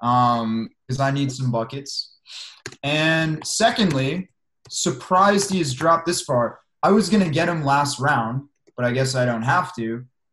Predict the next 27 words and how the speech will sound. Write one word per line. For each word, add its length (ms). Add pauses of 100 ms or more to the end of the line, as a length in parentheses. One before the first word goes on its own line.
(400)
The 100
logo, 840 (240)
Jerry 380
West, 680 (300)
as 160
my 180
backup 540
guard. 300 (1000)
So, 640 (680)
it's 240
looking 580
like 240
it's 180
done. 320
I 120
don't 240
have 160
a 80
backup 600
big 260
besides 420
Hakeem 560
'cause 140
I 100
don't 240
need 220
one, 160